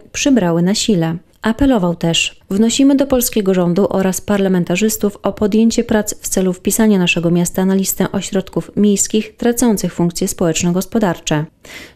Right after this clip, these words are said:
Pozostawienie Suwałk bez poważnego wsparcia i dalsze postrzeganie nas jako miasta sukcesu doprowadzi do pogłębiania się negatywnych trendów w jego rozwoju.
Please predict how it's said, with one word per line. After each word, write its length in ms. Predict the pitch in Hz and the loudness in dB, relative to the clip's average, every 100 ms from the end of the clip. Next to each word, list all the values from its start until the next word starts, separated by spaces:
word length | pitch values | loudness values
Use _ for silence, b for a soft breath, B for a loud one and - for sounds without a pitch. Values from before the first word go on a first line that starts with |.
| _ | _
Pozostawienie 640 | 233 233 233 254 262 277 | -2 0 0 2 4 4
Suwałk 420 | 269 208 190 190 | 2 0 0 -2
bez 240 | - 247 240 | -2 -2 0
poważnego 500 | 196 185 175 170 170 | 0 0 0 -2 -2
wsparcia 560 | - - 214 202 196 | -4 -2 -2 -2 -4
i 180 | - 196 | -2 -2
dalsze 360 | 190 226 - 202 | 0 0 0 -2
postrzeganie 600 | 185 - - 180 185 180 | -2 -2 -2 0 0 0
nas 220 | 180 - | 0 -2
jako 220 | 175 180 | -4 0
miasta 360 | 190 185 - 165 | 2 0 -2 -4
sukcesu 640 | 175 - - 196 - 233 - | -4 -4 -2 0 2 0 0
doprowadzi 600 | 196 247 262 254 240 226 | -2 0 2 2 0 0
do 120 | 233 | 0
pogłębiania 580 | 226 220 226 226 226 190 | 0 0 2 4 4 2
się 160 | - 175 | 0 0
negatywnych 580 | 175 180 185 170 165 | 0 0 -2 -2 -2
trendów 440 | - 196 190 202 - - | -2 0 2 0 -4 -4
w 80 | |
jego 200 | 196 190 | -2 0
rozwoju. 540 | 214 220 196 165 160 | 0 0 0 0 0